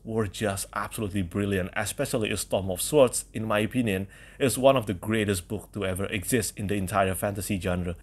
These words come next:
Excluding the fame that George R R Martin gets from the T V show,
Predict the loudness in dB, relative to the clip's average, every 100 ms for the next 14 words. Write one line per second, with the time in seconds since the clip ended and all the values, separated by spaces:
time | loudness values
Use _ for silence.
0 | 2 4 4 0 0 2 2 4 6 6
1 | 6 2 2 2 0 0 -4 -4 -4 -2
2 | 0 2 0 -2 -2 4 4 4 -6 -4
3 | -2 -2 -2 -4 -2 4 6 6